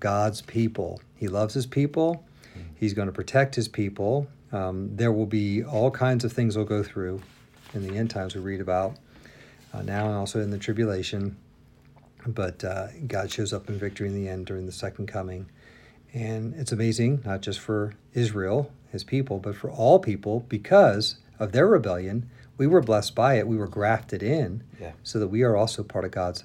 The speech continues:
Speaker 1: family. So God caused something that was bad to be really good. And at the end, it's gonna be really great
Speaker 2: Mm-hmm.
Speaker 1: when he, um, has victory over evil.
Speaker 2: Yeah.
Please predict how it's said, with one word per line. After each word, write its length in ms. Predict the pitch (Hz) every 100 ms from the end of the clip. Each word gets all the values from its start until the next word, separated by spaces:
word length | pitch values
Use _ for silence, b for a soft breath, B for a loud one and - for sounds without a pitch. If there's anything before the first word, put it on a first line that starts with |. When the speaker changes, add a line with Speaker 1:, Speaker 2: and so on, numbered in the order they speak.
| -
Speaker 1:
family. 540 | - - 139 107 127 -
So 180 | - 107
God 280 | 101 110 117
caused 240 | 110 101
something 280 | 123 110 104
that 120 | 98
was 140 | - -
bad 360 | 165 151 107 110
to 60 |
be 120 | 101
really 280 | 98 95 90 -
good. 400 | 208 139 104 127 b b b b
And 100 | 113
at 80 | 107
the 120 | 113
end, 260 | 175 131 131
it's 120 | 123
gonna 180 | 131 110
be 160 | 101
really 460 | 95 90 101 104 92
great 600 | 101 95 98 92 - -
Speaker 2:
Mm-hmm. 340 | 92 80 87 131 135 -
Speaker 1:
when 180 | 113 92
he, 340 | 104 98 107 - - -
um, 360 | 98 92 92 85
has 180 | 107 92
victory 440 | 101 101 104 98 92
over 380 | 92 90 87 - - _ _ - - -
evil. 320 | 131 104 90 85 - - _ - -
Speaker 2:
Yeah. 200 | 82 101